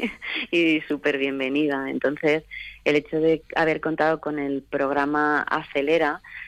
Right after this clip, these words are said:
con los mentores de, del programa, que son extraordinarios, a cual mejor, pues,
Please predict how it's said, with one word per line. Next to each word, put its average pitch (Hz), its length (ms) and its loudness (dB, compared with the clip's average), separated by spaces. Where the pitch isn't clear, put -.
con 156 120 2
los 143 140 0
mentores 143 500 2
de, 143 560 0
del 143 180 0
programa, 151 520 2
que 135 160 -4
son 135 380 -2
extraordinarios, 143 960 0
a - 80 -8
cual 139 180 -2
mejor, 156 440 0
pues, 160 180 2